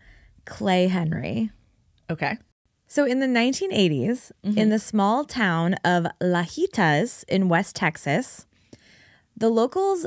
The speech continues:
Speaker 1: began to notice that there was this goat in town named Clay Henry.
Speaker 2: <laughs> I love goats so much.
Speaker 1: <laughs>
Speaker 2: They're
Speaker 1: I
Speaker 2: such,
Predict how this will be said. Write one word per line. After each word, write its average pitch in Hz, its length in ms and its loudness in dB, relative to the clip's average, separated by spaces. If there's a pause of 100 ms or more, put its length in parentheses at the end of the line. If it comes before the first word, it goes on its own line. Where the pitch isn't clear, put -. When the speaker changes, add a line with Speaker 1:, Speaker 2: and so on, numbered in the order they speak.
(100)
Speaker 1:
began 208 420 2
to 214 120 2
notice 151 560 2 (100)
that 165 240 0
there 175 140 2
was 175 160 2
this 170 220 -2
goat 190 380 2
in 185 180 0
town 185 540 -2 (460)
named 170 420 2
Clay 175 260 2
Henry. 135 500 -2 (200)
Speaker 2:
<laughs> - 120 -20
I 330 40 -18 (120)
love - 260 -4
goats 175 360 2
so 165 300 0
much. - 280 -2
Speaker 1:
<laughs> 226 40 -16
Speaker 2:
They're 254 120 8
Speaker 1:
I 262 40 6
Speaker 2:
such, 269 100 4